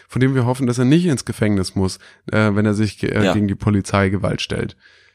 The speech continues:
Speaker 1: W-, w-, was soll der denn jetzt machen? Kurz zusammengefasst.
Speaker 2: Mhm.
Speaker 1: Wir haben jetzt schon länger diese Frage.
Speaker 2: Ich, hat er denn, warte mal, Moment mal. Er, hat er geschrieben, wie es ausgegangen ist?
Speaker 1: Nein, äh, also er hat das ja so formuliert, dass er tatsächlich gerade dort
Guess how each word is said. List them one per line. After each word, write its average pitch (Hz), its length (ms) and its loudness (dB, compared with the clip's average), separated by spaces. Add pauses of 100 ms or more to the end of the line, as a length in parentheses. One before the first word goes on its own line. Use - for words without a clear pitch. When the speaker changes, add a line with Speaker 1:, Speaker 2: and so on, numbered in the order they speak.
(220)
Speaker 1:
W-, 110 80 -6
w-, 117 400 -4
was 131 160 0
soll 160 120 2
der 147 100 2
denn 131 140 2
jetzt - 200 -4
machen? 104 400 -6
Kurz - 240 0
zusammengefasst. 104 760 -2
Speaker 2:
Mhm. 95 300 2
Speaker 1:
Wir 92 80 2
haben 90 60 2
jetzt - 120 -4
schon 120 120 -4
länger 117 240 0
diese 104 180 -12
Frage. 101 240 -4
Speaker 2:
Ich, 107 120 2
hat 131 240 0
er 185 60 2
denn, 165 280 4 (260)
warte 139 160 4
mal, 110 140 4
Moment 120 340 2
mal. 80 160 -10 (220)
Er, 101 220 -2
hat 135 200 -4
er - 140 0
geschrieben, 135 400 0
wie 104 40 0
es - 80 -8
ausgegangen 135 520 -8
ist? - 120 -6
Speaker 1:
Nein, 175 280 2
äh, 113 280 0
also 123 180 -4
er 139 100 -2
hat 147 80 -2
das 147 100 -2
ja 156 80 -6
so 156 100 -6
formuliert, 151 360 -6
dass 147 100 -10
er 139 100 -10
tatsächlich - 600 -4
gerade 170 460 -2
dort - 80 -4